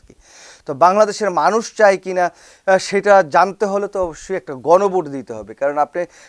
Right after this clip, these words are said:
সরাসরি আওয়ামী লীগকে নির্বাচনে নেওয়া এটা করতে পারেন না, কারণ জুলাই আগস্ট বিপ্লবের ঘা, দগদগে ঘা এখনও সারা দিকে ছড়িয়ে ছিটিয়ে আছে। সেই ঘায়ের মাঝে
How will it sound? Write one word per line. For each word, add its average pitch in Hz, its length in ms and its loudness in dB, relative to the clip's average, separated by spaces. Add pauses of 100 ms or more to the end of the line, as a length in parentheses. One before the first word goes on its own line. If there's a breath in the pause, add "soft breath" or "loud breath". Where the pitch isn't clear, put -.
সরাসরি 208 520 -2
আওয়ামী 180 260 2
লীগকে 175 220 -8
নির্বাচনে 151 580 -6
নেওয়া 143 460 4 (300 soft breath)
এটা 208 220 0
করতে 208 400 -2
পারেন 127 280 -4
না, 113 160 -16
কারণ 135 260 -8
জুলাই 160 300 0
আগস্ট 160 280 0
বিপ্লবের 147 500 -10
ঘা, 151 400 2
দগদগে 143 500 -8
ঘা 135 400 -2
এখনও 151 400 -8 (320 soft breath)
সারা 185 360 2
দিকে 156 400 -8 (420 soft breath)
ছড়িয়ে 190 360 -2
ছিটিয়ে 151 400 -8
আছে। 127 220 -8
সেই 147 260 -12 (600 soft breath)
ঘায়ের 165 480 0
মাঝে 170 480 0